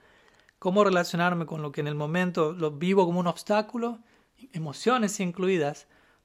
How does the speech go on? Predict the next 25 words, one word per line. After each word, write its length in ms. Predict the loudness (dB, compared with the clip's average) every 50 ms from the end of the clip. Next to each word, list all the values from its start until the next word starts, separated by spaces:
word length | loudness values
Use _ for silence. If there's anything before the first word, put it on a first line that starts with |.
| _ _
de 100 | -20 -12
forma 300 | -4 -2 0 0 0 0
que 100 | 0 -2
todo 180 | -2 -2 0 0
eso 100 | 0 -2
se 200 | -4 -4 -6 -6
termine 340 | -6 -8 -8 -8 -6 -4 -4
volviendo 320 | -4 -4 -4 -4 -2 -2
algo 160 | -2 -2 -4
que 80 | -6 -10
facilite 680 | -10 -8 -6 -6 -6 -6 -4 -2 -2 -2 -4 -4 -6
mi 120 | -8 -8 -10
progreso, 600 | -12 -14 -14 -14 -14 -14 -16 -16 -16 -16 -18 -20 _ _ _ _ -12
¿m? 160 | -10 -10 -10 -12 -16 _ _ _ _ _ _ _ _ _ _ _ _ _ -20 -20 -20 -20 _ _ _ _ _ _
Y 80 | 2 4
obviamente 380 | 4 4 4 2 2 0 0
también 560 | 0 0 0 2 2 2 0 0 -2 -6 -10 _ _ _ _ _
hablar 340 | -6 -2 0 2 2 2 2
de 60 | 2
anartha 360 | 4 4 4 4 2 0 0
nibriti 460 | 0 0 0 0 -2 -2 -4 -6 -10
tiene 240 | -6 -4 -4 -4 -4
que 100 | -2 -2
ver 160 | -2 -4 -4
con, 300 | -6 -8 -8 -8 -10 -14